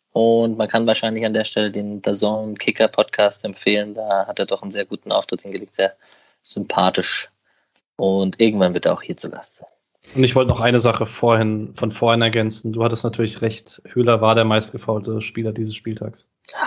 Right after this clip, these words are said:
Speaker 1: Das bringt mich doch zum Votum des Spieler des Spiels bei uns vier.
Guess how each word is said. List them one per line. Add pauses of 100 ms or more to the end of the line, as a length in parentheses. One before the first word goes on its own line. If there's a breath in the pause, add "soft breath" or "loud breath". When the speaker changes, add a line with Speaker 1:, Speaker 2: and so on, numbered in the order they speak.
(2250 loud breath)
Speaker 1:
Das
bringt
mich
doch
zum
Votum
des
Spieler
des
Spiels
bei
uns
vier.